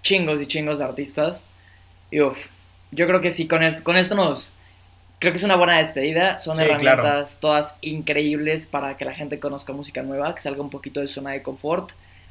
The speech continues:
Speaker 1: O sea, si ahorita, si ahorita tu mente está ocupada cien por ciento por la rola de la bebecita de Belín,
Speaker 2: <laughs>
Speaker 1: eh, cualquiera de estas opciones te va a sacar de ahí.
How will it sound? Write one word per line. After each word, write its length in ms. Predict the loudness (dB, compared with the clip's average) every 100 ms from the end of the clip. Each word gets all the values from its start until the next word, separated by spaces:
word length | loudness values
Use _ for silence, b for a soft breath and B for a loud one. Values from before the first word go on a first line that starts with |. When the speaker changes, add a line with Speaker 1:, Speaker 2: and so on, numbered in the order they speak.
| b -8
Speaker 1:
O 60 |
sea, 40 | 2
si 100 | 4
ahorita, 280 | 4 2 -2
si 300 | -10 0 0
ahorita 240 | 2 0
tu 160 | 0 2
mente 300 | 2 2 -2
está 180 | -2 -4
ocupada 420 | -2 4 4 4
cien 180 | 0 -2
por 140 | -2
ciento 320 | -2 -2 -4
por 140 | -4 -4
la 120 | -2
rola 260 | 0 2
de 80 | 2
la 140 | 2 0
bebecita 420 | -4 -8 -2 2
de 100 | 2
Belín, 400 | 0 -4 -4 -10 B B B -10
Speaker 2:
<laughs> 460 | -10 -10 -12 2
Speaker 1:
eh, 260 | 6 6 6
cualquiera 500 | 2 2 4 6 6
de 80 | 6
estas 200 | 2 -2
opciones 420 | -2 -2 -2 0
te 80 | 0
va 80 | 0
a 40 |
sacar 280 | -2 -2 0
de 80 | 0
ahí. 260 | -2 -6